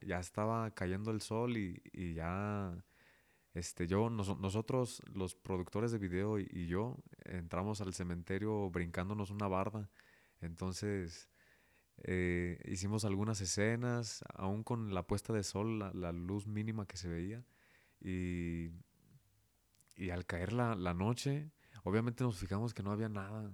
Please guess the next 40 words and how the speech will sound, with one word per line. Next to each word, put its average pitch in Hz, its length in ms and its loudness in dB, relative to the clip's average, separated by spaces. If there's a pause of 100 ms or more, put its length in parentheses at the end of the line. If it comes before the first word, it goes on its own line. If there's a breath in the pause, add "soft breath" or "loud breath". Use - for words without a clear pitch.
no 95 100 -2
había 104 160 2
nada, 107 380 0
nada. 107 460 -2 (420 loud breath)
Lo 95 140 2
único 120 260 4
raro 107 380 4
que 117 100 0
vimos 107 360 2
era 110 180 0
que 104 100 -6
una 110 340 -2
veladora 90 420 2
estaba 104 320 0
pren-, 90 300 -2 (180)
prendida 90 420 0
hasta 92 280 -4
el, 85 760 -2 (200)
hasta 92 220 -4
el 87 80 0
rincón 90 460 0
más 110 300 -2
fondo, 104 460 -2
eh. 98 240 -2 (760 loud breath)
Entonces, 104 260 2
cuando 92 300 2
cayó 92 220 4
la 117 120 4
noche 127 560 0
y - 160 -2
estaba 98 380 2
ya 113 140 4
cantando, 117 800 2
estaba, 104 580 0 (200)
pues, 90 120 -2
cantando 92 400 0
la 113 120 0
canción 92 340 -2
así 104 200 -4
con, 95 380 -4